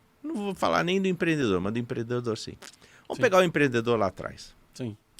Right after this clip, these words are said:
Speaker 1: Pegar um exemplo aqui, Magazine Luiza, né,
Speaker 2: Uhum.
Speaker 1: da minha amiga Luiza Helena Trajano,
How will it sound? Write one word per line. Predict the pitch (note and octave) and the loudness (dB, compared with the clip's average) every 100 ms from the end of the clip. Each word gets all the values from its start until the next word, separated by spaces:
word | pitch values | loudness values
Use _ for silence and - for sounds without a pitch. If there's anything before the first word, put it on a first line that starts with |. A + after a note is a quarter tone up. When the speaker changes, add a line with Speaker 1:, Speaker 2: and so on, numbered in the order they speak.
| - | -12
Speaker 1:
Pegar | A#2+ A2+ | -2 2
um | B2+ | 4
exemplo | A2 F#2 G2 F#2 | 4 4 0 -2
aqui, | - G2+ | -4 -2
Magazine | G2 F#2+ F#2 G#2 | 0 2 0 0
Luiza, | F2 F2 F#2+ G2 - - - | 0 -2 -2 -4 -10 -20 -14
né, | C3+ A#2+ G#2 | -8 -4 -4
Speaker 2:
Uhum. | A#2+ | -4
Speaker 1:
da | C#3+ | -4
minha | F2+ F2 | -4 -2
amiga | E2 E2+ E2+ D#2 A1 | -2 -2 0 -2 -2
Luiza | F#2 F2 F2+ | -2 -2 0
Helena | E2+ E2+ D#2+ | 0 0 -4
Trajano, | E2 D#2 A#1 | -6 -8 -8